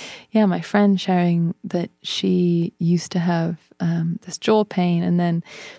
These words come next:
became gluten-free. I was like, "Okay, I'm just gonna do that then." Like, I have not,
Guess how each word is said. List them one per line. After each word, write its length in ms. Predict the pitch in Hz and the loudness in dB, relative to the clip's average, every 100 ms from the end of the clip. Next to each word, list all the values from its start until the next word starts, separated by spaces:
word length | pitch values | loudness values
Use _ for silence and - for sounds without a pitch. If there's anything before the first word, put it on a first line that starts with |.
| - | -12
became 340 | 190 - 175 | -6 0 0
gluten-free. 560 | 175 180 180 170 - 196 | 2 0 0 -4 -2 0
I 80 | 170 | 0
was 140 | 165 | -2
like, 180 | - - - - | -8 -10 -18 -8
"Okay, 540 | 202 - - 220 185 175 | -8 -4 -2 0 2 0
I'm 200 | 175 180 | -2 -2
just 340 | 180 - - | -4 -8 -8
gonna 220 | - 175 170 | -2 0 0
do 240 | - 196 | 0 2
that 240 | 180 - - | 0 -2 -2
then." 300 | 165 170 165 | -2 0 -2
Like, 260 | 170 - - | -4 -6 -2
I 280 | 175 170 170 - - - - - - | 0 0 -4 -12 -20 -20 -20 -20 -18
have 280 | - 175 170 | -4 -2 2
not, 420 | 175 180 175 170 | 4 4 2 0